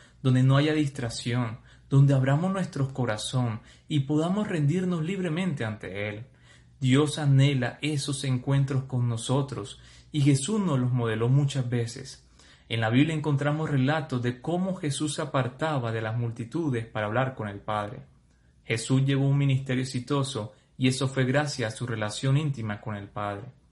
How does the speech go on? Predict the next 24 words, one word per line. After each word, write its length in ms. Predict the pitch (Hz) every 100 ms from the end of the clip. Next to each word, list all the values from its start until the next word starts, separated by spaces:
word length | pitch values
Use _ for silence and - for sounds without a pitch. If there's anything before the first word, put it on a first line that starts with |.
| _ _ _ _ -
El 140 | 113
segundo 480 | - 107 131 151 139
punto 520 | 156 139 - 107 113 _ - - -
es 160 | 123
que 140 | - 165
Dios 240 | 214 208
es 120 | 165
tu 140 | - 151
Padre. 500 | 202 240 156 95 - _ _ _
Así 260 | 117 - 139
es 100 | 147
como 280 | - 165 156
lo 100 | 131
llama 320 | 120 131 147
Jesús 580 | 135 113 - 160 151 -
y 100 | 139
así 220 | 123 -
es 100 | 160
como 260 | - 175 170
Él 140 | 143
quiere 320 | - 196 185
que 100 | 131
lo 120 | 113 104
veamos. 440 | 101 101 95 -